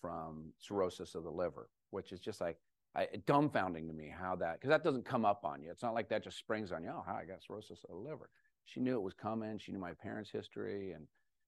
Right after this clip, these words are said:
so alcohol has been in my, alcoholism's been in my family. I'm blessed that it's not been an, uh, addictive issue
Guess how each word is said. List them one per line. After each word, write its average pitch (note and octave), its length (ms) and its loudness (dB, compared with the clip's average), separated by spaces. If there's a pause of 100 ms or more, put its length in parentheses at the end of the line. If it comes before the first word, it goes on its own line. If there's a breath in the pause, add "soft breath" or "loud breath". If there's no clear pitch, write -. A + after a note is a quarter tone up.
(340)
so B2 140 4
alcohol C3 420 12
has G#2 100 6
been A2+ 140 0
in A2 60 -2
my, G2 320 0
alcoholism's G2 640 2
been G2 160 -2
in F#2+ 40 -2
my E2+ 140 -4 (120)
family. G2 340 -2
I'm E2+ 120 -4
blessed G2 400 2
that D#2 120 -4
it's - 180 -10
not F2 260 -6
been E2 260 -8 (500)
an, D#2 280 -10
uh, - 260 -12
addictive F2+ 340 -8
issue E2 260 -8